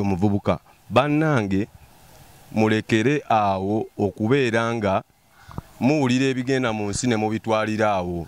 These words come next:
Bannaffe bangi bagudde mu nsobi, naffe ffennyini. Tuzi-, twakula tuwulira Kayanja ono nti musiyazi. Naye olw'okwagala Katonda ne tukwata ekkubo tugende ku kkanisa.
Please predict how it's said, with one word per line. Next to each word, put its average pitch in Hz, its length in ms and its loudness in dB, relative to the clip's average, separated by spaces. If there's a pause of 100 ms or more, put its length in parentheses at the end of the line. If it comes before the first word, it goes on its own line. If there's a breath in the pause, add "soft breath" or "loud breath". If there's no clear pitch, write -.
Bannaffe 151 540 2
bangi 123 320 0
bagudde 113 380 0
mu 95 160 -4
nsobi, 101 300 0
naffe 110 280 -2
ffennyini. 95 460 0
Tuzi-, 131 340 0
twakula 175 480 0
tuwulira 120 460 0
Kayanja 123 440 0
ono 104 160 0
nti 107 140 -4
musiyazi. 87 640 -2 (400 loud breath)
Naye 156 520 2 (180)
olw'okwagala 131 720 2
Katonda 107 440 -2
ne 104 60 -4
tukwata 160 280 -2
ekkubo 123 240 -2
tugende 104 320 -2
ku 110 140 -6
kkanisa. 98 440 -4